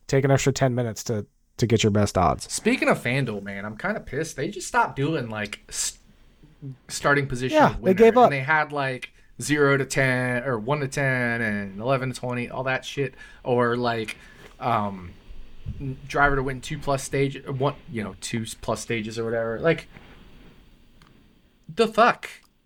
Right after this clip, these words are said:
Speaker 2: Why did you, and, and then all of a sudden they signed this deal with nascar, but they've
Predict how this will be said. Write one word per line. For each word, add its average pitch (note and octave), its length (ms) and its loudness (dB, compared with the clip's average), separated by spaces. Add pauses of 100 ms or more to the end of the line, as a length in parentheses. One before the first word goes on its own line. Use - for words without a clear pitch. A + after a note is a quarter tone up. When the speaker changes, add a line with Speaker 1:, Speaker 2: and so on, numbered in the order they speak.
(320)
Speaker 2:
Why D3+ 180 0
did G3 140 -4
you, G#3 120 6
and, G#3 240 4 (120)
and A#3 180 0
then A#3 100 4
all C4+ 60 2
of C4+ 60 2
a A#3+ 40 -2
sudden A#3+ 200 0
they F#3+ 80 0
signed F#3+ 340 0
this C#3+ 100 -6
deal F3+ 220 2
with D#3 100 -2
nascar, C#3 560 -2
but D#3+ 180 -10
they've G3+ 280 -4